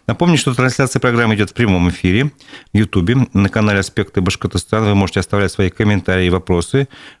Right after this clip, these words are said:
Мы их обязательно озвучим. Ставьте лайки, комментируйте, ещё раз напомню, делитесь ссылками на нашу программу, подписывайтесь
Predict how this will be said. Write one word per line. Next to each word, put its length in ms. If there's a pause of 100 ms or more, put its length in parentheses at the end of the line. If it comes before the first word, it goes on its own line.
Мы 100
их 120
обязательно 400
озвучим. 560
Ставьте 580
лайки, 540
комментируйте, 600
ещё 120
раз 120
напомню, 380
делитесь 400
ссылками 400
на 140
нашу 260
программу, 560
подписывайтесь 840